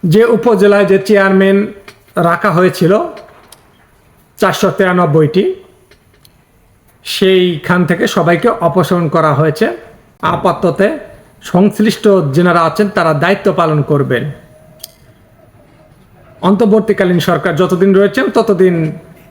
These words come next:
এই সংশ্লিষ্টদের দায়িত্ব দেওয়া হবে, তারাই দেখভাল করবে। আর যখন নির্বাচন করা হবে, নির্বাচনের পরে,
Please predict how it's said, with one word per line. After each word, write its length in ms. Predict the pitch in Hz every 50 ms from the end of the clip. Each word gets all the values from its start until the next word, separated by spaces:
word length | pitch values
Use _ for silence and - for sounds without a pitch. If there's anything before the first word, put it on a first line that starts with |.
| - - _ - - - - - - - - - _ _ _ _ _ -
এই 200 | - 180 170 165
সংশ্লিষ্টদের 800 | 147 - 190 202 196 - 214 220 220 226 - 214 180 180 196 175
দায়িত্ব 280 | 160 170 160 151 - 170
দেওয়া 200 | 160 165 156 143
হবে, 200 | 147 151 190 277 285 233 208 185 - -
তারাই 380 | - 160 151 151 156 156 151 151 - -
দেখভাল 400 | 170 165 147 135 135 156 160 147
করবে। 380 | - 156 147 139 - 196 381 370 - - - - - - - - - - - - - - -
আর 160 | - 139 139 135
যখন 320 | 160 220 214 - 254 254
নির্বাচন 500 | 226 208 196 190 190 175 175 - 180 170
করা 220 | 147 170 165 151 143
হবে, 320 | 127 147 151 190 262 403 - - - - - - - _ _ - _ _ - _ - - - -
নির্বাচনের 640 | 170 180 214 202 185 226 214 214 208 190 185 170 143
পরে, 400 | - - 160 156 185 226 453